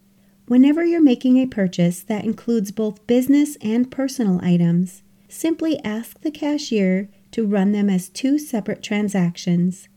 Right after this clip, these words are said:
so that you can use your business account to pay for your business purchases and your personal account to pay for your personal items.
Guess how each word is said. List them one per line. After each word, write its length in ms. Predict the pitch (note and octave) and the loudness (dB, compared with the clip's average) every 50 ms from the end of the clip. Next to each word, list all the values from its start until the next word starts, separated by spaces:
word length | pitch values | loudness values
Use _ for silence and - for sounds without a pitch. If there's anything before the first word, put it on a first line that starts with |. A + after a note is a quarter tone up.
| _ _ _ _ _ _ _ | _ _ _ _ _ _ _
so 160 | - - A#3 A3 | -6 -2 -2 0
that 300 | G3 G3+ F#3 F#3 - - | 0 0 0 -2 -2 -4
you 240 | G3 G#3 A3+ B3 | -4 -2 -2 -2
can 220 | B3+ - - D4+ C#4+ | -4 0 2 4 4
use 340 | B3+ A3 G#3 G#3 G#3 G3+ G3+ | 6 4 4 2 0 0 0
your 120 | F#3 F3+ | 0 0
business 460 | F3+ - G#3+ A#3+ - C#4 C#4+ C4+ C#4 | 0 0 -2 -2 0 0 0 0 -2
account 380 | C4 - - G3+ F#3 F#3 F3 - | -6 -6 -4 -2 -2 -2 -2 -2
to 100 | - F#3+ | -6 -8
pay 200 | - - F#3+ F#3 | -4 -2 -2 -2
for 160 | F3+ - F#3 | 0 0 0
your 180 | F3+ F3+ F3 F3 | 2 2 2 0
business 440 | F3 G#3+ A#3 B3 C#4 C4+ C4 C4 | 0 -2 -4 0 0 -2 -2 -2
purchases 920 | - - - F#3 F3+ - - F3 F3 - F3+ F3 F3 F3+ A3 B3 - - _ _ _ _ _ _ _ _ _ _ _ _ - | -6 -6 -4 -4 -2 -2 -2 -4 -4 0 0 2 2 0 0 -4 -12 -16 _ _ _ _ _ _ _ _ _ _ _ _ -6
and 160 | A3+ A3+ A#3 | -2 0 2
your 80 | A#3+ A3 | 2 0
personal 520 | A3+ - E4 F4 F4 - - A#3 G3+ F#3 | -2 -2 -4 -4 -4 -2 0 0 2 2
account 460 | F#3 F3+ - - F#3 F3+ F#3 F#3 - - | 2 0 -2 0 0 0 0 0 -2 -8
to 80 | - | -8
pay 240 | - - A#3 G#3+ G#3+ | -6 -2 -2 -2 -2
for 140 | G#3+ A3 A3 | -2 -4 -4
your 140 | A3+ A#3 A3+ | -4 -4 -4
personal 500 | - - B3 B3 B3 - G3+ F#3 F3 E3+ | -6 -4 -4 -4 -4 -2 -2 -2 -2 -2
items. 580 | - F#3+ F3+ E3+ E3+ E3+ F3 F3 F3 - - - | -2 -2 -2 0 0 0 -2 -4 -6 -10 -20 -20